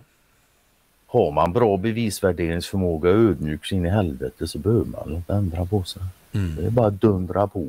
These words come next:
Speaker 1: som <laughs> jag vet inte vad.
Speaker 2: Ja.
Speaker 1: <laughs> Som en elefant i en porslinsaffär, kanske.
Speaker 2: Ja.
Speaker 1: Ja.
Speaker 2: Jo, men det var väl s-, var det inte fotbollsförbund han blev för Reinfeldt här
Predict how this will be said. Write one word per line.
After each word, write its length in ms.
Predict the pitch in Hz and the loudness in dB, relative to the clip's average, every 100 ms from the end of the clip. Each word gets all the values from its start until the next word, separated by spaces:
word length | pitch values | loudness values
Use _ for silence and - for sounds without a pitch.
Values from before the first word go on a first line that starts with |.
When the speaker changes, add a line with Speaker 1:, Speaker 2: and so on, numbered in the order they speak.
| 65 | -10
Speaker 1:
som 280 | - 87 87 _ _ _ _ _ _ - | -10 -8 -10 _ _ _ _ _ _ -10
<laughs> 100 | - - 151 - - - - 1077 523 - - | -6 0 -2 0 -4 -2 -8 -6 -8 -6 -2
jag 320 | - - 107 - | -2 0 -2 -2
vet 220 | - - | -10 -6
inte 280 | 87 - 87 | -10 -4 -2
vad. 340 | 85 78 80 - - _ _ _ _ _ _ _ _ _ _ _ _ _ _ _ _ _ _ - - | 0 0 -2 -8 -12 _ _ _ _ _ _ _ _ _ _ _ _ _ _ _ _ _ _ -6 -2
Speaker 2:
Ja. 320 | 120 - 82 80 - - _ _ - - - - - - | -2 -2 -6 -8 -14 -18 _ _ -8 -6 -6 -10 -10 -4
Speaker 1:
<laughs> 720 | 92 - - 90 - - - | -4 -4 -12 -12 -12 -16 -12
Som 240 | - 113 104 | 0 2 4
en 80 | 107 | 4
elefant 720 | 104 101 - 120 76 78 92 | 4 2 2 2 2 -6 -6
i 40 | |
en 120 | 92 | -6
porslinsaffär, 960 | 92 101 117 107 - - 85 76 73 69 | -4 -4 -2 -4 -2 -2 0 -2 -4 -4
kanske. 320 | 71 65 67 76 _ | -8 -10 -12 -20 _
Speaker 2:
Ja. 340 | - 110 87 85 90 - _ _ _ _ _ - - - - | -8 -6 -6 -8 -16 -20 _ _ _ _ _ -20 -16 -14 -2
Speaker 1:
Ja. 100 | 80 | 2
Speaker 2:
Jo, 80 | |
men 100 | 123 | 4
det 60 | 156 | 4
var 240 | 131 151 | 6 4
väl 80 | 185 | 4
s-, 160 | 202 - | -2 -6
var 360 | - 135 139 | -8 -2 0
det 40 | 185 | 0
inte 160 | - | -4
fotbollsförbund 840 | 156 160 107 - 98 98 92 95 92 | -4 -2 -4 -6 -10 -10 -10 -10 -8
han 100 | 95 | -10
blev 200 | 95 107 | -8 -10
för 140 | - | -10
Reinfeldt 800 | - 90 - 101 - - - - | -10 -10 -10 -10 -12 -14 -14 -14
här 120 | - | -16